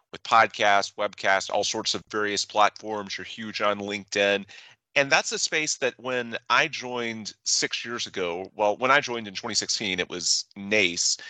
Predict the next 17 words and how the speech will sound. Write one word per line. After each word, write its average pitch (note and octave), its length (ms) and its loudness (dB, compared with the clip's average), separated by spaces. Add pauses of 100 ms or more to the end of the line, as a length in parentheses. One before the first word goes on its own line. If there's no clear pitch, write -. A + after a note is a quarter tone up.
(260)
but B2 180 2 (580)
really F3 360 -2
the B2 540 -8
corrosion D3+ 640 -2
and A#2 180 4
protective A#2+ 440 -2
coating A2+ 320 -4
space G2 420 0 (380)
was A#2 200 -2
not C3+ 360 4
nearly B2 760 -4 (140)
as G2+ 720 2 (380)
big B2 220 2
a A#2 60 0
player G#2 680 0 (100)
in G2 500 -2 (520)
the A2 100 -4